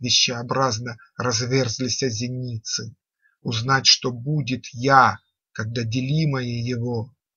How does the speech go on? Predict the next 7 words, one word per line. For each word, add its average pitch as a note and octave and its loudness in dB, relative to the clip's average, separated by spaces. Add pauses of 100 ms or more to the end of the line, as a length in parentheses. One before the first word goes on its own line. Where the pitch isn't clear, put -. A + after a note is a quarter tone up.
(260)
единица". A2+ -6 (2250)
Тысяча A2 0
девятьсот A2+ -6
одиннадцатый, A#2+ -6 (460)
тысяча - -4
девятьсот A2 -6
четырнадцатый. - -6